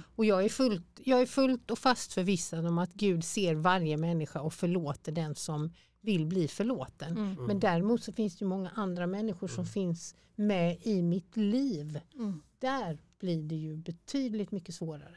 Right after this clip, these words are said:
Speaker 3: Mm.
Speaker 2: Att förlåta varann,
Speaker 1: Att
Speaker 2: liksom.
Speaker 1: förlåta varandra.
Speaker 2: Mm.
Speaker 3: Mm.
Speaker 1: Att den som blir utsatt f-, förlåta den som har gjort
Speaker 2: Mm.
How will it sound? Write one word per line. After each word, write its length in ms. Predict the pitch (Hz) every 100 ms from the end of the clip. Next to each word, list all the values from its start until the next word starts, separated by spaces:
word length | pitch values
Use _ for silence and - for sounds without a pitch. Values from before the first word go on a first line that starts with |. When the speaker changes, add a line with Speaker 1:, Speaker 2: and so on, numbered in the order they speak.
| -
Speaker 3:
Mm. 200 | 113 107
Speaker 2:
Att 80 | 107
förlåta 320 | - 240 220
varann, 500 | 226 226 220 175 185
Speaker 1:
Att 120 | 208 208
Speaker 2:
liksom. 160 | -
Speaker 1:
förlåta 500 | 214 214 175 165 175
varandra. 480 | 170 180 160 160 160
Speaker 2:
Mm. 540 | 208 190 180 135 127 123 - _ _ -
Speaker 3:
Mm. 140 | 214 190 - _
Speaker 1:
Att 200 | 214 208
den 260 | 208 190 170
som 240 | 208 185
blir 160 | 202 208
utsatt 680 | 196 160 - 160 160 - - -
f-, 120 | 180 170 180 170 - - _
förlåta 600 | - 208 196 165 - 165
den 200 | 170 160
som 180 | - 160
har 60 | 170
gjort 500 | 175 170 _ - - - -
Speaker 2:
Mm. 240 | 226 220